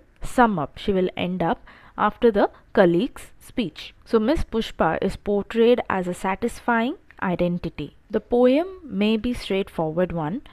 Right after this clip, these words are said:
yet it talks about a genuine topic. The poem starts with present continuous tense, which can be seen throughout the poem.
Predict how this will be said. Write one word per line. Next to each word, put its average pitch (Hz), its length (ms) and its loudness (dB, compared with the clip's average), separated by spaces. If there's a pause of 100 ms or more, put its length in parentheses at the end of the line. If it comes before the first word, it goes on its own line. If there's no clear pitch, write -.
(180)
yet 226 280 4
it 269 160 -2
talks 202 280 0
about 208 280 2
a 196 60 -2
genuine 180 480 -2
topic. - 540 -4 (120)
The 220 120 0
poem 277 520 4
starts 226 640 0
with 214 340 2
present 202 460 2
continuous 202 540 -2
tense, 170 480 -6
which - 440 -4 (280)
can 190 240 2
be 208 80 -4
seen 196 300 -2
throughout 175 420 2
the 180 80 4
poem. 165 420 0